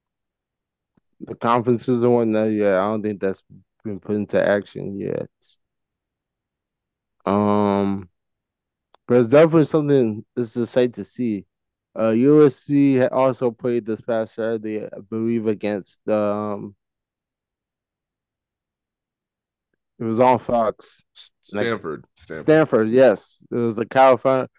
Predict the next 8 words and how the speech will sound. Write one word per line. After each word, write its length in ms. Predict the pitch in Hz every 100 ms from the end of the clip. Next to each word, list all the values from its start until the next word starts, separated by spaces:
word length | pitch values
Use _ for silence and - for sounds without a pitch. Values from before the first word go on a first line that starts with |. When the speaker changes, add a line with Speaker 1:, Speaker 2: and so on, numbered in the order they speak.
| _ -
Speaker 1:
California 580 | 139 135 131 139 131
matchup 520 | 123 123 120 - 120 117
on 80 |
the 80 | 117
late 240 | 113 120 117
night. 320 | 107 101 104 -
And, 480 | 113 113 113 107 101 _ _ _ _
yeah, 340 | - 151 104